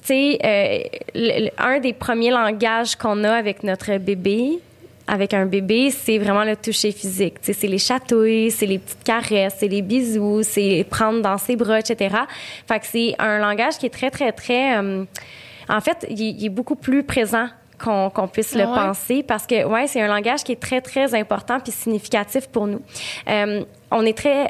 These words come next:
Speaker 1: en, en tant qu'être humain, on est, on est très capable de décoder est-ce qu'un toucher est hostile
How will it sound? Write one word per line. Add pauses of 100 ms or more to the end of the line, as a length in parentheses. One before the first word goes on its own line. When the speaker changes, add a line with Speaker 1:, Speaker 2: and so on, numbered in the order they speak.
Speaker 1:
en,
en
tant
qu'être
humain,
on
est,
on
est
très
capable
de
décoder (300)
est-ce
qu'un
toucher
est
hostile